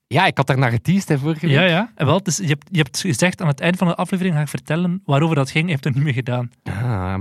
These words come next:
Speaker 1: voor de mensen die het niet bekeken hadden, dus als een vrouw, ze bestelde valse Nespresso caps, hè, voor een, eh, een schoon bedrag. Ze kreeg echte Nespresso caps en ook machine erbij. En wat was er gebeurd? Eigenlijk was zij, eh, betrokken in een online scam. Dat was eigenlijk een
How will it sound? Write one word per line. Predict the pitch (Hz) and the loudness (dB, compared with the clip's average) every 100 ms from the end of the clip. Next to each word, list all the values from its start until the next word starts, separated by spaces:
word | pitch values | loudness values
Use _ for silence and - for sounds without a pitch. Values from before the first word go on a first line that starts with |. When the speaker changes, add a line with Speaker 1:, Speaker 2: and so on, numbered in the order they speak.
| 95 | -8
Speaker 1:
voor | - 110 | -4 0
de | |
mensen | 143 165 | 2 2
die | 156 | 0
het | 143 | 2
niet | 147 | 0
bekeken | - 147 143 | 0 -2 -2
hadden, | 139 131 | -2 0
dus | 117 | 0
als | 120 110 | 0 -2
een | |
vrouw, | 90 127 143 | -2 -2 -2
ze | 123 107 | -4 -6
bestelde | - - 165 127 | -6 -4 -4 -4
valse | 101 156 165 147 | -2 -2 -2 -4
Nespresso | 123 - 147 - 170 160 - | -6 -6 -6 -4 -4 -4 -8
caps, | - 160 - - - _ _ | -8 -6 -6 -10 -12 _ _
hè, | 120 127 - _ 98 | -12 -12 -14 _ -20
voor | - 95 | -10 -6
een, | 95 | -4
eh, | 92 87 - 107 | -6 -6 -12 -12
een | 92 | -10
schoon | - 135 | -2 -2
bedrag. | 139 120 151 - - - - - | 0 -2 -4 -6 -20 -20 -20 -18
Ze | - | -8
kreeg | 123 127 | -6 -6
echte | - - - - | -6 -6 -6 -2
Nespresso | 143 131 - 151 - | -2 -2 -4 -4 -4
caps | 143 147 - | -6 -6 -2
en | 147 | -2
ook | 139 | 0
machine | 131 - 151 | -2 0 -2
erbij. | 135 101 98 | -2 -2 -4
En | 92 - _ _ _ _ _ _ _ - | -4 -10 _ _ _ _ _ _ _ 0
wat | 120 | 2
was | 131 | 2
er | 117 | 0
gebeurd? | - 156 | 0 0
Eigenlijk | - 135 156 | 0 -4 -2
was | 143 139 | -4 -2
zij, | 123 117 107 | -2 -2 -4
eh, | 117 110 | -4 -4
betrokken | 98 - 143 147 | -2 -4 -2 0
in | |
een | 120 - | -2 -2
online | 123 117 107 | -2 -2 -4
scam. | - 131 | -2 -2
Dat | 143 | -2
was | 120 | -2
eigenlijk | 127 | -4
een | - - | -4 -6